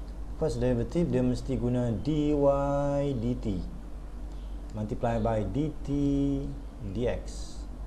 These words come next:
Kalau kita nak check betul tak formula ni, kita cancelkan dt ni, tinggallah dy d-, dy dx sama dengan sebelah kiri. Maka betul lah.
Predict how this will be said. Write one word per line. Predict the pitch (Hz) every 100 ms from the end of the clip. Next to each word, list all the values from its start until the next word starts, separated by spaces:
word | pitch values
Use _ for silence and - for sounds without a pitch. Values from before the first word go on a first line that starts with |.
| - - - - - - -
Kalau | 117 139
kita | 147 156
nak | 147
check | 165 139
betul | 151 139
tak | 131
formula | 120 147 160
ni, | 180 - -
kita | - 131
cancelkan | 135 135 135 160 143 143
dt | 135 135 139 127
ni, | 151 175 - - - - - 135
tinggallah | 147 151 147 135
dy | 127 135
d-, | 131 123 123 - 123 117
dy | 123
dx | 127 120 123 117 110 110 -
sama | 135 180 180
dengan | 147 151
sebelah | - 127 131
kiri. | 120 123 120 117 113 113 110
Maka | 110 175
betul | 170 196
lah. | 208